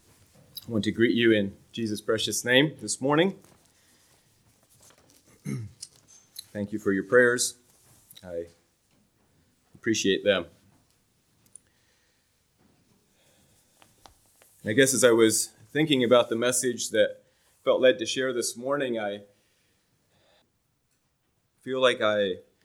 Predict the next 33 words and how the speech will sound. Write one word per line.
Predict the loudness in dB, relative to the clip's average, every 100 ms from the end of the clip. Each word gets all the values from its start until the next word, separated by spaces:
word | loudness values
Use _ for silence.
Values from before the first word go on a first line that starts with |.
| _
standing | -2 0 2 0
here | 0 2 0 0 -12 _ _ _ -12
with | -8
a |
sense | -4 -2 -2
of | -6
trembling, | -6 -4 -4 -4 -6 -8 -10
and, | -14 -16 -16
and | -14
I | -10
don't | -8 -4
think | -4
that's | -2 -2
all | 0 0
bad. | 0 -2 -4 -6
I |
think | -10 -12
it's | -12 -12
good. | -4 -4 -4 -10 _ _ _ _ _ _ _ _ _ _ _ _ -20 -20 _ _ _ _ _
I | -6
would | 0
like | 2
us | 2
to | 0
continue | -6 -4 -4 -2 -2 -2 -4 _ _ _ _ _ _ _ _ _ _ _ _ _ -4
looking | -2 0 0
at | -2
the | -4
Sermon | -6 -4 -2 -2
on | -2
the | -2
Mount, | -4 -4 -4 -6 -10
and, | -14